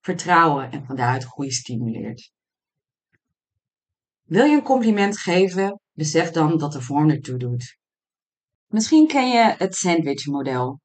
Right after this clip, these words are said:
Dat is een model wat veel gebruikt wordt in het onderwijs. Hier wordt het compliment gebruikt als een soort warming-up voor de echte boodschap die je wil geven. Dus de vorm is positief, kritische noot, positief afsluiten. Bijvoorbeeld,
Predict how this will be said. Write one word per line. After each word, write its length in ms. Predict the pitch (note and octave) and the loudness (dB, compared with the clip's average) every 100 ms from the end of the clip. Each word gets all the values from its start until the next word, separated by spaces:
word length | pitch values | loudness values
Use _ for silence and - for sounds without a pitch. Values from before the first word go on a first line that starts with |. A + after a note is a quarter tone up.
| _ | _
Dat 140 | - F3 | -10 -6
is 100 | F#3+ | 0
een 120 | F#3+ | 2
model 340 | F3+ F3 F3+ | 2 4 4
wat 200 | E3+ D#3+ | 4 -2
veel 240 | - A#3 B3+ | 2 2 2
gebruikt 460 | - E3+ F3 F3+ | 0 6 6 6
wordt 220 | E3 D#3 D#3 | 0 -4 -4
in 180 | D3+ | -2
het 160 | D3+ D3 | -2 -2
onderwijs. 720 | C3 C3 A#2+ A2 A#2 - _ _ _ | -6 -4 -4 -4 -6 -12 _ _ _
Hier 120 | A3 | 0
wordt 160 | C4+ A3+ | 2 0
het 120 | A3 | -2
compliment 600 | - G#3 F3 E3+ G#3 B3 | -2 0 2 2 2 0
gebruikt 300 | G3 G3 F#3 | 0 0 0
als 80 | E3 | -2
een 140 | E3 | -2
soort 120 | D#3 C#3 | -4 -2
warming-up 640 | D3 F3 G3+ F#3 E3+ E3+ | 0 2 2 0 -2 -6
voor 160 | - D#3+ | -4 -2
de 100 | D3+ | 0
echte 300 | D#3 D3+ C3 | -2 -2 -6
boodschap 420 | B2+ - - - | -10 -10 -14 -14
die 100 | B2+ | -10
je 60 | G#2+ | -8
wil 140 | A#2 | -10
geven. 480 | - A2+ - - - _ _ _ _ _ | -12 -14 -14 -18 -20 _ _ _ _ _
Dus 180 | D3+ | -6
de 100 | D#3 | -4
vorm 300 | D3 D#3 G3 | 0 2 4
is 300 | D#3+ D3+ D#3 - _ _ _ - | 4 4 2 -6 _ _ _ 0
positief, 720 | G3 A3 - F#3+ F3+ - _ | 2 2 0 0 -2 -6 _
kritische 440 | _ F#3 F3+ E3 D#3 | _ -4 -2 0 2
noot, 420 | D3 C#3+ D3 - _ | 2 0 -6 -14 _
positief 480 | C3+ C3 - C3 - | -6 -6 -6 -12 -12
afsluiten. 760 | - - - - - - - _ _ _ _ _ _ _ _ | -14 -14 -14 -14 -14 -16 -18 _ _ _ _ _ _ _ _
Bijvoorbeeld, 720 | D3 D3 C#3+ C3+ C3+ C3 - | 0 2 -2 -4 -6 -8 -16